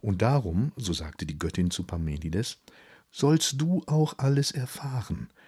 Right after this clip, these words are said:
der wohlgerundeten Wahrheit unerschütterliches Herz, wie auch die Wahnvorstellung der Sterblichen, denen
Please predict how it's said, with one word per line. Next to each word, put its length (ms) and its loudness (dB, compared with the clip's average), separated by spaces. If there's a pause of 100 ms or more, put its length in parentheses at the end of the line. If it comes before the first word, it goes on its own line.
(320)
der 240 -2
wohlgerundeten 1120 4
Wahrheit 640 2
unerschütterliches 960 2
Herz, 560 -12 (600)
wie 160 -8
auch 420 0 (340)
die 120 -4
Wahnvorstellung 800 0
der 120 -12
Sterblichen, 680 -4 (800)
denen 360 2